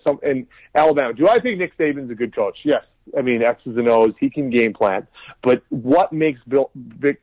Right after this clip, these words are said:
Saban so good is he's just a tremendous recruiter. And he's able to utilize that talent.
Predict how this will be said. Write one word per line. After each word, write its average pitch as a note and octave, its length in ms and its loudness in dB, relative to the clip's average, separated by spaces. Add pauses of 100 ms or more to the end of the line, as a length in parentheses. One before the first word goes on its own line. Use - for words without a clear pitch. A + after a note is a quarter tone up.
(120)
Saban A#2+ 360 -4
so A2+ 120 0
good G#2 280 0
is G2 140 -6
he's G2+ 140 -8
just G2+ 220 -8
a A2 60 -8
tremendous G#2 720 0 (100)
recruiter. G#2 500 -2 (640)
And A#2 460 2 (120)
he's C#3 220 0
able A2+ 280 0
to - 140 -14
utilize G2 580 0
that F#2 180 -2
talent. G2 400 -4